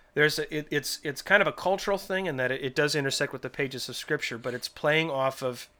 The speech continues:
it's taking something that was very culturally familiar and it's, it's in, it's ascribing that then to Jesus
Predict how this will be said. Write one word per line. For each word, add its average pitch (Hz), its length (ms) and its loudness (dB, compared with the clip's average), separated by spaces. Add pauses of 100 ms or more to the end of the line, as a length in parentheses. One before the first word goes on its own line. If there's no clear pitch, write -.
(960)
it's 143 160 -4
taking 196 380 0
something 156 360 0
that 139 80 -4
was 135 120 -6
very 156 160 0
culturally 143 460 0
familiar 131 500 -4
and 127 140 -4
it's, - 240 -6
it's 131 200 -8
in, 127 240 -8
it's 135 180 -8
ascribing 160 600 6
that 113 180 -8
then 113 180 -10
to 123 120 -12
Jesus 117 600 -8